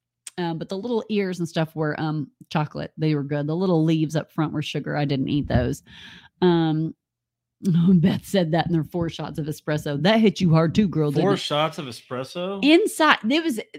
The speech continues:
Speaker 2: Hey, hang on a second. Four
Speaker 1: she
Speaker 2: shots of
Speaker 1: gets some,
Speaker 2: espresso?
Speaker 1: what's it called, Beth? A shaken, s-, shaken something.
Speaker 2: At Starbucks?
Speaker 1: Mm-hmm.
Speaker 2: Huh.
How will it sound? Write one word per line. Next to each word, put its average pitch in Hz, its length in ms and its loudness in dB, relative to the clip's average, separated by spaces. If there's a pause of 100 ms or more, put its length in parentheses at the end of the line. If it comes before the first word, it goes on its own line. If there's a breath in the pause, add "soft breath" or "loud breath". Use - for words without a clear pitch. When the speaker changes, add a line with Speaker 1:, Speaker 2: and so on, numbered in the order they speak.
Speaker 2:
Hey, 202 160 0
hang 180 280 -4
on 143 160 -4
a - 20 -10
second. - 360 -12 (420)
Four 156 100 -8
Speaker 1:
she 170 240 -6
Speaker 2:
shots - 40 -12
of 156 40 -14 (120)
Speaker 1:
gets - 120 -8
some, 294 260 4
Speaker 2:
espresso? - 60 -8
Speaker 1:
what's 302 240 4
it 302 120 2
called, 359 440 2
Beth? 349 300 4
A 190 80 8
shaken, 247 800 2 (1200)
s-, 190 340 -16
shaken 170 360 -4
something. 147 460 -8 (560)
Speaker 2:
At 120 100 -14
Starbucks? 156 580 -12 (220)
Speaker 1:
Mm-hmm. 170 300 2 (140)
Speaker 2:
Huh. 120 140 -16